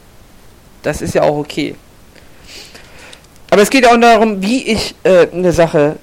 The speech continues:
ver-, und dass ich immer dagegen angehe irgendwie. Nur weil's mir nicht gefällt, das ist ja auch hier mit Kompetenzen irgendwie. Wenn die anderen,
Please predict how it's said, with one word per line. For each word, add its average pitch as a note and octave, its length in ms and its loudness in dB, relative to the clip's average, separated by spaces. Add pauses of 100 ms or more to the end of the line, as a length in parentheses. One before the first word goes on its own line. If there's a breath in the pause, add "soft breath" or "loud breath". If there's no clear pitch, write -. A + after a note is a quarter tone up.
(880)
ver-, F3 220 -2
und F3 140 -4
dass F#3+ 140 -2
ich F#3 120 -12
immer G3 500 0 (760)
dagegen F3+ 420 -6
angehe D#3+ 720 -4
irgendwie. C#3+ 640 -6 (300 soft breath)
Nur A3 140 2
weil's B3 160 2
mir A#3+ 100 0
nicht A#3 140 -4
gefällt, C4+ 340 2
das G#3+ 80 -2
ist - 40 -2
ja G#3+ 80 2
auch A#3+ 140 2
hier B3 160 0
mit B3+ 180 -2
Kompetenzen D4 680 -2
irgendwie. G#3 380 0
Wenn C4 140 2
die D#4 120 -2
anderen, C4 260 2